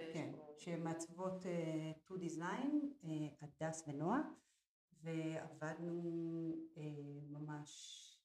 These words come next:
Speaker 2: שיגעתי אותם, והם שיגעו אותי, ואנחנו כבר רגילות, הם גם עשו לי את המיתוג, אז הם שתי נשים מאוד מאוד, אה,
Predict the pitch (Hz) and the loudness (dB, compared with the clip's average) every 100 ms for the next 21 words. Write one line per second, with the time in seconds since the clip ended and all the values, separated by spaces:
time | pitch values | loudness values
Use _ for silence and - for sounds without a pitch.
0 | _ _ - 185 170 165 170 143 156 165 | _ _ -10 -4 0 2 0 -2 -2 2
1 | 151 156 - 156 151 151 185 175 165 151 | 4 2 0 -4 -2 -2 -2 0 2 0
2 | 147 151 151 151 160 151 147 147 151 156 | -2 -4 -6 -2 -2 -2 -4 -8 -8 -8
3 | 156 156 147 - 185 180 170 151 151 151 | -6 -4 -4 -4 -4 -2 0 -2 -2 -2
4 | - 185 202 190 170 165 160 - 175 170 | -2 -2 0 -2 -2 0 0 -2 -2 0
5 | 170 160 160 160 156 | 0 0 0 -2 -2